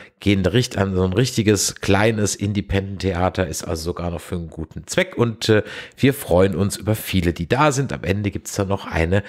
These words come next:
kleines Get-Together mit uns. Das wird bestimmt sehr, sehr, sehr fein. Ja, ähm,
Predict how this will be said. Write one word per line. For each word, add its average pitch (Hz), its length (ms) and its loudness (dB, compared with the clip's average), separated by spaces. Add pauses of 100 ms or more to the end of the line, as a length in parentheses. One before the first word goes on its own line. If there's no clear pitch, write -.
(260)
kleines 85 560 0
Get-Together - 680 -2
mit 78 200 -6
uns. 78 220 -6
Das - 220 -4
wird 90 140 -4
bestimmt 85 400 -6
sehr, 82 240 -2
sehr, 92 240 -2
sehr 101 280 2 (260)
fein. - 600 -4 (500)
Ja, 117 300 0 (540)
ähm, 127 280 -6